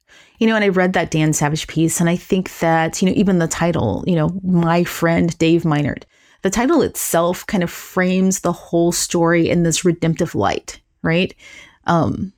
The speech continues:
it sets the tone for how we're supposed to feel about, about Dave, about Dave Meinert.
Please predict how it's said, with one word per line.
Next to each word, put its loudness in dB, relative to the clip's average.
it -2
sets -4
the 2
tone 2
for -2
how 0
we're 2
supposed 0
to 4
feel 2
about, 2
about 0
Dave, 0
about -2
Dave 4
Meinert. 0